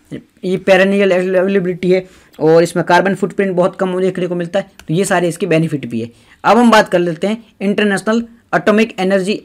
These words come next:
एजेंसी के बारे में। ये देखो, परमाणु ऊर्जा एजेंसी के बारे में बात करें तो ये है ना इंटरनेशनल कोऑपरेशन के लिए, परमाणु के क्षेत्र में अंतर्राष्ट्रीय कोऑपरेशन एंड सहयोग बढ़ाने के लिए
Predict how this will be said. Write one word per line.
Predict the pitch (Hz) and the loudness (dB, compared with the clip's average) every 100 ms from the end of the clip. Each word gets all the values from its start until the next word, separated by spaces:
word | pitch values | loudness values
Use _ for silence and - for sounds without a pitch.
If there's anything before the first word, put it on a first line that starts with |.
| - | -8
एजेंसी | 196 160 165 170 | -6 -4 -4 -4
के | 151 | -4
बारे | 127 120 | -4 -4
में। | 123 | -8
ये | 113 _ - | -12 _ -10
देखो, | 160 208 233 _ _ - | -8 -8 -10 _ _ -2
परमाणु | 180 196 180 | 2 2 0
ऊर्जा | 165 151 180 | -2 0 0
एजेंसी | 160 180 170 | 0 -4 -4
के | 185 180 | -4 0
बारे | 170 | 0
में | 165 | 0
बात | 156 156 | -2 -2
करें | 190 226 - _ _ | -4 -4 -12 _ _
तो | 151 | -2
ये | 156 214 | 2 2
है | 208 | 0
ना | 196 | -2
इंटरनेशनल | 202 202 202 196 220 | -4 -2 -2 -2 -2
कोऑपरेशन | - 214 214 202 190 | 0 2 2 2 0
के | 156 | -4
लिए, | 147 135 135 - _ - | -4 -6 -10 -14 _ -2
परमाणु | 185 208 226 | 2 2 2
के | 220 | 0
क्षेत्र | - 160 180 | -2 -4 -4
में | 202 | -4
अंतर्राष्ट्रीय | 185 175 175 175 214 | -4 -4 -4 -4 -4
कोऑपरेशन | - 180 196 185 196 | -2 0 0 -2 -4
एंड | 190 | -6
सहयोग | 180 180 190 190 | -2 2 2 2
बढ़ाने | 175 170 165 | 0 0 -4
के | 175 | -6
लिए | 202 | -6